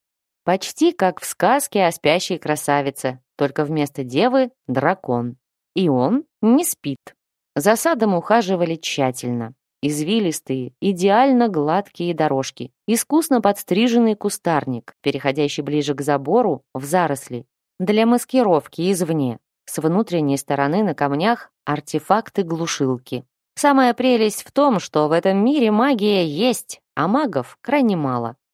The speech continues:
Здесь, в захолустье, так вообще нет. И заглянуть в заброшенные руины никому в голову не приходит. Кому придёт, того ментальная пугалка развернёт на подходе.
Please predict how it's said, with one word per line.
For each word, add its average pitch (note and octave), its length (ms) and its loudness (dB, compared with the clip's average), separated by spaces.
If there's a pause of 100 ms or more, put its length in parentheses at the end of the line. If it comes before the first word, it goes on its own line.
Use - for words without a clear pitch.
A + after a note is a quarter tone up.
(140)
Здесь, C#3 440 -2
в C#3 100 -6
захолустье, C#3+ 840 -2 (200)
так C#4+ 180 -2
вообще A3+ 600 0
нет. E3 280 -2 (400)
И D#3+ 100 -2
заглянуть E3+ 640 0
в D3 60 0
заброшенные D3 800 0
руины F3 440 0
никому E3+ 520 0
в D#3 140 -6
голову E3+ 440 0
не E3+ 180 -4
приходит. B2+ 640 -6 (180)
Кому C4 260 2
придёт, B3+ 540 0 (140)
того A#3+ 260 2
ментальная A3+ 640 2
пугалка A3+ 520 0
развернёт G#3 680 2
на G3+ 160 0
подходе. C3 640 -2